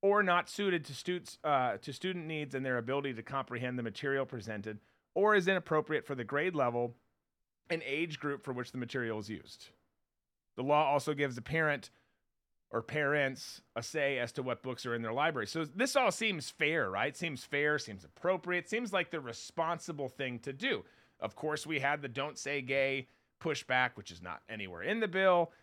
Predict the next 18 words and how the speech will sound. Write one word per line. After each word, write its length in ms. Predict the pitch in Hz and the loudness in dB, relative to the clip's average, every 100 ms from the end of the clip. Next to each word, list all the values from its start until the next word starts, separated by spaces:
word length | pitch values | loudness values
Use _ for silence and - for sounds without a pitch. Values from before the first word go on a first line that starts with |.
| _ | _
You 100 | 123 | -2
know, 100 | 120 | 0
all 260 | 131 180 202 | 4 6 6
of 80 | 160 | 2
this 220 | 156 - | -2 -4
just 240 | 147 123 | -6 -4
outrage 520 | - 165 156 139 120 113 | 2 2 2 0 -2 -2
that 120 | 113 | -8
came 220 | - 123 | -6 -6
from 180 | 110 117 | -6 -6
the 60 | 104 | -4
left. 240 | 92 - | -6 -6
Uh, 60 | 90 - - 82 107 104 | -10 -10 -14 -10 -8 -6
again, 300 | 127 123 107 | -4 -4 -2
we 80 | |
went 180 | 139 175 | -2 -2
down 300 | 135 131 123 | 0 -2 -2
that. 180 | 92 64 | -6 -10